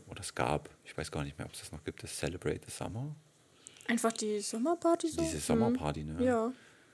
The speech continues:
Speaker 1: Das wird in gemeinschaftlicher Arbeit organisiert. Das ist dann so eine Veranstaltung, die extern natürlich gemacht wird. Dann gibt's aber auch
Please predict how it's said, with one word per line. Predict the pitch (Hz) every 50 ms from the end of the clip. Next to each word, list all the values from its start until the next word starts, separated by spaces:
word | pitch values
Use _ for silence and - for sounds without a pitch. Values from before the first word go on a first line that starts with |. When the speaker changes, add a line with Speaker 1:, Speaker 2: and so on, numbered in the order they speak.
| - - - - - - _ _ -
Speaker 1:
Das | - 87 82 - -
wird | 90 87 - -
in | - 92 82 85 85 85 82 80 - - -
gemeinschaftlicher | - 80 76 80 87 90 - - 87 82 - - - 82 82 82 -
Arbeit | - 87 90 87 98 90 87 87 - -
organisiert. | 87 85 87 85 85 85 82 85 90 90 90 87 85 82 - - - _ - - - - - - -
Das | - 80 -
ist | - - - -
dann | 85 80
so | 76 87 82
eine | -
Veranstaltung, | - - - 71 - 80 - - 82 78 80 82 80
die | 80 82 -
extern | - 90 - - - - - 95 95 101 101
natürlich | 98 95 92 - 98 98 98 95 -
gemacht | - 95 92 95 98 - - -
wird. | - 98 95 - - - - - - _ _ _ _ _ _ _ _ _ _ _ _ _ - _ -
Dann | - 73 71
gibt's | - - - -
aber | - 67 65
auch | - -